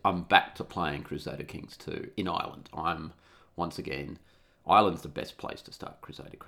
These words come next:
a game in Crusader Kings two. If you ever bought Crusader Kings two and you're like, "Oh, man, this is just too fucking hard," well,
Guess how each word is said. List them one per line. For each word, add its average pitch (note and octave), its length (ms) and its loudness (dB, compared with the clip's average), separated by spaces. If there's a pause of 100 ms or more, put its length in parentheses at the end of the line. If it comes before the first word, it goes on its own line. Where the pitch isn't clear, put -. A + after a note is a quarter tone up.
(100)
a F2+ 80 -6
game E2 240 -6
in - 60 -12
Crusader - 340 -14
Kings - 260 -16
two. - 140 -18 (400)
If - 100 -10
you A#2+ 100 4
ever C#3 140 4
bought G2+ 440 0
Crusader E2+ 340 -4
Kings - 260 -10
two - 120 -8
and E2+ 80 -4
you're E2 80 -2
like, F2 200 -2
"Oh, G2 40 -6
man, - 260 -10
this - 200 -8
is - 60 -14
just - 180 -10
too A#2+ 120 -4
fucking - 300 -6
hard," D#2 260 -6
well, F#2+ 200 2